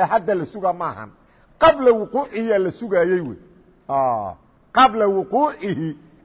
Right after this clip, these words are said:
aa la sugaayay wey. Aa,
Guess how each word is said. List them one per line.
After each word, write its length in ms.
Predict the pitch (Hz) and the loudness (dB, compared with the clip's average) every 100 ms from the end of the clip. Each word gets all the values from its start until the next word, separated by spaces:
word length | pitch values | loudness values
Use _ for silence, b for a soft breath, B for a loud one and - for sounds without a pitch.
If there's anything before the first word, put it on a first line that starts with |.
| - | 4
aa 140 | 214 | 4
la 160 | 208 196 | 4 0
sugaayay 760 | - 269 220 196 190 202 240 | -4 -2 4 6 6 4 0
wey. 240 | 214 139 101 - _ _ _ _ - | 0 -6 -10 -16 _ _ _ _ -12
Aa, 460 | 123 120 117 104 90 | -6 -4 -4 -6 -12